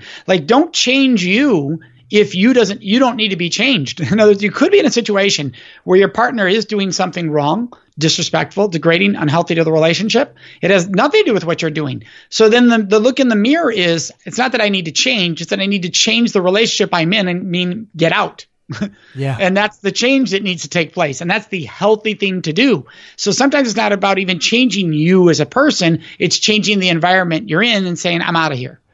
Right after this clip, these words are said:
Speaker 2: That's a great point. Well, what advice would you give our single listeners looking for a happy relationship?
Speaker 1: Here's the, the question that you can ask people all the time who are single.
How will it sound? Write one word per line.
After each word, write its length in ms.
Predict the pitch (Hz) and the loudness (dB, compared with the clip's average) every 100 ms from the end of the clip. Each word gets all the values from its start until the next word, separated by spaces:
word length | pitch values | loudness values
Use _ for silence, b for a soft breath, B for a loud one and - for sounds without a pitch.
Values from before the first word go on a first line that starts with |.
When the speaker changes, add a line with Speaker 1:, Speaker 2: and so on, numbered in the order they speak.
| _ _ _ - | _ _ _ -10
Speaker 2:
That's 240 | 127 127 | -8 -6
a 60 | 123 | -6
great 340 | 107 110 107 | -4 -4 -4
point. 460 | - 113 107 101 - - 139 147 135 107 | -4 -4 -4 -8 -16 -20 -18 -16 -14 -2
Well, 120 | 147 | 0
what 440 | 127 117 135 165 202 | 0 -2 2 2 2
advice 560 | 190 131 131 131 - | -2 -4 -4 -4 -4
would 160 | 135 120 | -4 -2
you 80 | 120 | 0
give 260 | 127 120 | 0 2
our 80 | 117 | 0
single 400 | - - 180 170 | -2 -2 0 0
listeners 540 | 120 113 117 107 107 | 0 -2 -4 -4 -4
looking 260 | 117 120 123 | -4 -4 -4
for 200 | 110 113 | -4 -4
a 40 | |
happy 320 | 110 143 117 117 | -2 -4 -2 -2
relationship? 720 | 104 113 113 - 104 98 - _ _ _ _ _ _ _ _ _ _ _ _ - _ _ _ _ _ _ _ _ | -2 -2 -4 -8 -10 -10 -12 _ _ _ _ _ _ _ _ _ _ _ _ -20 _ _ _ _ _ _ _ _
Speaker 1:
Here's 380 | - 269 285 190 | -6 -2 -2 -4
the, 180 | 208 - | -8 -6
the 200 | 180 - _ | -8 -8 _
question 460 | - 190 180 - 185 | -8 -4 -2 -2 -2
that 240 | 165 - | -2 -4
you 180 | 220 165 | -4 -4
can 180 | 156 175 | 0 0
ask 220 | 165 175 | 0 -2
people 240 | 190 180 165 | -2 0 0
all 120 | 175 | 0
the 60 | |
time 200 | 175 170 | 0 2
who 100 | 151 | 2
are 80 | 147 | 2
single. 380 | 127 139 127 - | 0 -4 -6 -10